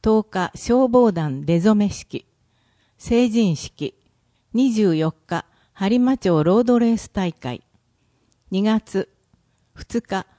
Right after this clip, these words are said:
播磨町紹介映像。街が生き生ききらめく播磨。ジョセフ彦紹介映像。新聞の父、ジョセフ彦物語公開。十三日、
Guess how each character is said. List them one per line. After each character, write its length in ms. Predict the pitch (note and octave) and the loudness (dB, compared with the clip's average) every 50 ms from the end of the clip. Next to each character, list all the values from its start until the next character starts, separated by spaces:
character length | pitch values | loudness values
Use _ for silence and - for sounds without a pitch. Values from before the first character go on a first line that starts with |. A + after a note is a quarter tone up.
| _ _ _ _ | _ _ _ _
播 240 | _ - F#3 G#3 B3 | _ -4 -2 0 0
磨 160 | B3 C4 C4 | 2 0 0
町 180 | B3 - G3 F3 E3+ | 0 0 -2 0 0
紹 300 | D#3+ - - A3 A#3+ A3+ | -2 -2 0 0 0 0
介 260 | - - A3+ A3 A3 | -2 -2 -2 0 0
映 220 | G#3+ G#3 G3+ G3 F3+ | 0 0 0 0 0
像。 340 | D#3+ D3 C3 B2 G2+ - - _ _ _ _ _ _ | -2 -4 -4 -6 -6 -8 -12 _ _ _ _ _ _
街 300 | F3+ F#3 G3+ - - B3 | -4 -4 -4 -4 -4 -4
が 200 | A#3 G#3 F#3 E3 | -2 -2 -2 -2
生 120 | - F#3+ F#3+ | -4 -8 -8
き 240 | - - A3+ F#3 E3 | -4 -4 -4 -4 -2
生 0 | |
き 180 | - F3 D#3 | -4 -8 -8
き 140 | - - F#3+ | -4 -4 -2
ら 160 | G3 G#3+ A3 | 0 2 2
め 140 | A3 A3+ A3+ | 2 2 0
く 140 | - D#3+ D#3 | 0 -2 -2
播 280 | D3+ E3 D#3+ D3+ C#3 | 0 -2 -2 -4 -4
磨。 140 | B2 A#2 - - _ _ _ _ _ _ _ _ _ _ _ _ _ _ _ _ _ | -6 -6 -8 -10 _ _ _ _ _ _ _ _ _ _ _ _ _ _ _ _ _
ジ 100 | - A#3 | 0 0
ョ 60 | B3 | 2
セ 160 | - B3 G#3+ | 2 2 0
フ 180 | D#3 - G3 F3+ | 2 2 0 0
彦 380 | - - - - F3+ E3+ - - | -2 -4 -2 0 0 0 0 -2
紹 320 | - - - A3+ B3 A#3+ - | -6 0 2 2 2 2 0
介 280 | - A3+ A3 G#3+ G#3 | -2 -2 0 0 0
映 180 | G#3 G3 F3+ D#3 | 0 0 0 -2
像。 300 | C#3 C3+ A#2 G2+ - - _ _ _ _ _ _ _ _ _ _ _ | -2 -4 -6 -6 -8 -10 _ _ _ _ _ _ _ _ _ _ _
新 400 | - - - A#3 B3 B3+ B3 A3 | -16 -6 -2 0 2 2 2 4
聞 100 | A#3+ A#3+ A#3 | 4 4 4
の 180 | A3 G#3+ G#3+ | 4 2 0
父、 480 | - - - F#3 - - D#3 D3+ - - _ _ | 0 -2 -6 -10 -8 -6 -6 -6 -6 -8 _ _
ジ 120 | - F#3 G#3+ | -2 -2 -2
ョ 20 | |
セ 180 | G3+ - A#3 F#3 | 0 2 0 0
フ 200 | - - F3 E3+ | 2 0 0 -2
彦 400 | - - - - G#3 G#3 - - | -2 -4 0 0 2 2 0 0
物 240 | - G3 G3+ G3+ F#3+ | 0 0 2 2 2
語 80 | F#3 F3+ F3 - E3+ C#3 B2+ C3+ - _ | 0 -2 -4 -4 -6 -6 -6 -8 -10 _
公 240 | - - E3+ E3 D#3 | -6 -4 -2 -2 -2
開。 320 | - - D3 C#3+ C#3+ - - _ _ _ _ _ _ _ _ _ _ _ _ _ _ _ _ _ F#3 | -6 -8 -8 -8 -8 -10 -14 _ _ _ _ _ _ _ _ _ _ _ _ _ _ _ _ _ -2
十 200 | G3 A#3+ B3+ B3 | 0 0 0 0
三 300 | - - A#3+ A3+ G#3 F#3 | 0 0 0 2 2 0
日、 380 | E3 D#3+ - - D#3 - - | -2 -4 -6 -8 -10 -10 -10